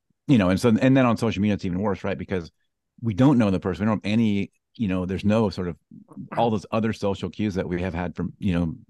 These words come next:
hundreds of thousands of years aren't there with social media. So the only thing you have are, like, these triggers, right? I can, what can I,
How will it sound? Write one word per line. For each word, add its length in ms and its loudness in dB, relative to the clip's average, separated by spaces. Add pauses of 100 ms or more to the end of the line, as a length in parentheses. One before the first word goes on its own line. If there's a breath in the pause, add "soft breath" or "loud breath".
hundreds 320 2
of 80 -8
thousands 340 -2
of 60 -4
years 380 0 (200 soft breath)
aren't 260 -2
there 240 0
with 120 -6
social 300 -4
media. 140 0
So 120 -2
the 160 -2
only 340 4
thing 220 -4
you 180 -6
have 300 -6
are, 80 -6
like, 220 -6
these 400 -8
triggers, 460 0
right? 160 4
I 100 2
can, 180 -6 (100)
what 160 0
can 140 0
I, 80 -2